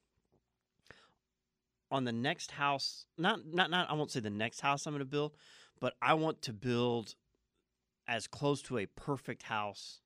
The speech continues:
as I can. That would be something that would last for, you know, decades, w-, um,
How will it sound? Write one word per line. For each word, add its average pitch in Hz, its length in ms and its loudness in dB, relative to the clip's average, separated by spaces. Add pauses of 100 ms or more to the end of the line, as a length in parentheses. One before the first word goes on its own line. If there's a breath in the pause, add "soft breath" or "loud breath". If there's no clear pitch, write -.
(960)
as 117 200 -2
I 104 140 0
can. 92 460 -10
That 110 160 -10
would 104 200 -10
be 110 400 -2 (380 soft breath)
something 123 460 -2
that 107 100 -4
would 101 160 -8
last 117 720 -2
for, 101 600 -6 (600)
you 117 80 -10
know, 87 140 -14 (280)
decades, 139 840 -2 (500 soft breath)
w-, 175 220 -10
um, 98 460 -6